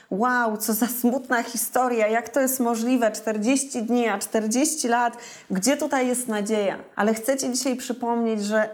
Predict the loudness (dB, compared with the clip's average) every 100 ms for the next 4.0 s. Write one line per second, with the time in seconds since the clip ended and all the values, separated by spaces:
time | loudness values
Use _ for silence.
0 | -2 0 2 2 0 -2 -4 -16 _ _
1 | 0 2 2 0 0 0 0 0 0 0
2 | -2 0 -2 -2 -4 -2 -4 -2 -2 -2
3 | 0 -2 -2 -4 -8 -4 0 2 0